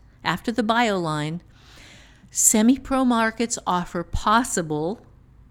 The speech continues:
editor feedback. Now, again, these are places that are actually paying money. They're not paying as much money, but they are paying money. So they too are getting inundated. They are buried in submissions. They are just absolutely swamped.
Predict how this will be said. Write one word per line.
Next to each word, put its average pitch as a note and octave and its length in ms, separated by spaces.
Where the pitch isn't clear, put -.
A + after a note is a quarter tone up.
editor F3 380
feedback. E3 540
Now, D#3+ 140
again, F3+ 520
these D#3 220
are G3+ 60
places A3 500
that G3+ 140
are F#3 180
actually E3+ 500
paying D#3+ 340
money. F#3 280
They're D3 120
not E3 200
paying F#3 200
as E3+ 120
much G#3 240
money, C#3+ 240
but D3 160
they F#3 80
are F3+ 100
paying F#3 340
money. F3+ 360
So F3+ 220
they E3 460
too G3 460
are G3 160
getting D3 520
inundated. D#3+ 840
They F#3 380
are F#3 300
buried D#3+ 840
in E3+ 220
submissions. D3+ 840
They F3 260
are G3 240
just E3+ 500
absolutely C3 1040
swamped. B2 680